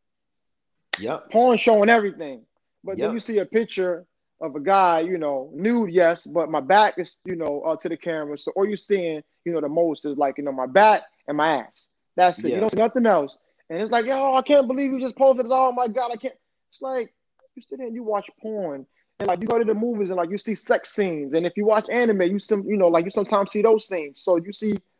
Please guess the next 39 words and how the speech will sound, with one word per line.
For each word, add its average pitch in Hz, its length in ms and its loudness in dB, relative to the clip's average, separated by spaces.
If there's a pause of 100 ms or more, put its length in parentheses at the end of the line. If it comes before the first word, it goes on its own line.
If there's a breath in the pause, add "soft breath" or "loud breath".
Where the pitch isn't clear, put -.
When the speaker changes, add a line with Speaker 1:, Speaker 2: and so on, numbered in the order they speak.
(400)
Speaker 2:
you 190 120 6
know, 160 260 6
a - 80 -6
picture 226 320 2
of 165 120 -4
somebody 175 300 2
that - 140 0
you're 147 140 -6
following, 165 600 4
you 160 100 -4
know, 139 160 -2
just - 220 -6
one 165 200 -2
or - 40 -4
two 180 160 -8
posts, 170 400 -2
and 147 220 -10
it's - 160 -20
like, 135 260 -2
"Oh 151 180 2
my 139 100 -2
God, 135 180 0
I 135 60 -6
can't 151 220 -2
believe 143 220 -2
what 143 100 -4
I'm 131 80 -8
seeing. 160 420 0 (320 soft breath)
This 151 160 2
guy's 135 280 6
nasty. 190 600 6
This 147 120 -6
guy's 139 240 -2
disgusting. 180 680 -2
He's 156 160 -6
insensitive. 180 760 0
He 170 80 -2
don't 156 200 -4
care." 180 480 2